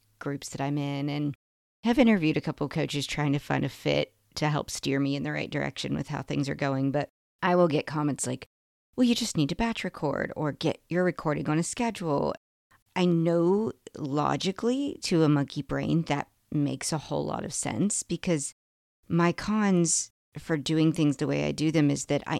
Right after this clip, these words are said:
am unreliable to my listeners. I have a lot of times where my numbers will dip because I'll go on these little moments of silence.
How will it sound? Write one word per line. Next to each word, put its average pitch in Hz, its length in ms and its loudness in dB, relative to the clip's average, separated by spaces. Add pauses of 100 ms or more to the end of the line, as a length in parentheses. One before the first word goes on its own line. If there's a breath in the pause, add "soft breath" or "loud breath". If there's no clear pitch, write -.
am 185 280 0
unreliable 98 680 -4
to - 160 -8
my - 160 -4
listeners. - 640 -8 (540)
I 156 500 -4 (580)
have 165 180 -2
a 170 60 0
lot 165 180 4
of 151 100 -2
times 151 280 0
where 156 100 0
my 147 160 2
numbers 143 920 2
will 147 300 0
dip 156 500 2 (580)
because 156 800 0 (180)
I'll 147 220 0
go 147 280 2
on 147 140 4
these 139 220 -2
little 139 340 -4 (120)
moments 147 580 -2
of 139 120 -6
silence. - 720 -2